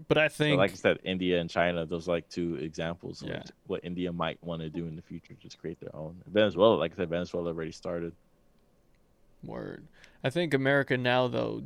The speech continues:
Speaker 1: due to the people that they have in office, I don't think they're as aware yet. <laughs>
Speaker 2: They're very aware.
Speaker 1: You think
Speaker 2: They're
Speaker 1: so?
Speaker 2: not idiots. Th-, they know everything.
Speaker 1: Mm.
Speaker 2: They just don't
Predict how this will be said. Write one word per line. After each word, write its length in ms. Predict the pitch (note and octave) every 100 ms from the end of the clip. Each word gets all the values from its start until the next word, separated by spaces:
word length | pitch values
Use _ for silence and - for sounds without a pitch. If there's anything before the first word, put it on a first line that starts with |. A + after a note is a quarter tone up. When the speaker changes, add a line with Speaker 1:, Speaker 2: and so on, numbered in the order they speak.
| C3
Speaker 1:
due 160 | E3
to 140 | F3+ D#3+
the 80 | C#3
people 320 | - D3 C#3
that 160 | C3 B2+
they 100 | B2+
have 240 | C3 C3
in 80 | B2
office, 400 | B2+ B2 C3 B2
I 80 | C3
don't 240 | C3+ C3+
think 360 | - C3 B2+ - _ _ _ _ C#3
they're 200 | C3+ C3
as 280 | C3+ B2+
aware 640 | B2+ C3 A#2 A#2+ C#3 F3+ G3+ _
yet. 400 | - G3+ G#3+ G3+
<laughs> 100 | C#3 - - _ _ _ _ _ -
Speaker 2:
They're 200 | C#3+ D3+
very 260 | C3 D#3
aware. 320 | A2 E2 D2+ E2
Speaker 1:
You 80 |
think 180 | D#3 F#3
Speaker 2:
They're 100 | A2+
Speaker 1:
so? 20 |
Speaker 2:
not 160 | D3 C#3+
idiots. 480 | G#2 C3 D#2+ D#2+ -
Th-, 200 | G#2 -
they 160 | A2 E3
know 300 | C3 D#3 B2+
everything. 580 | A2+ D3 A2 - D2 - _ -
Speaker 1:
Mm. 80 | C3
Speaker 2:
They 140 | A#2+
just 240 | C#3+ C#3+ A#2+
don't 280 | B2+ B2+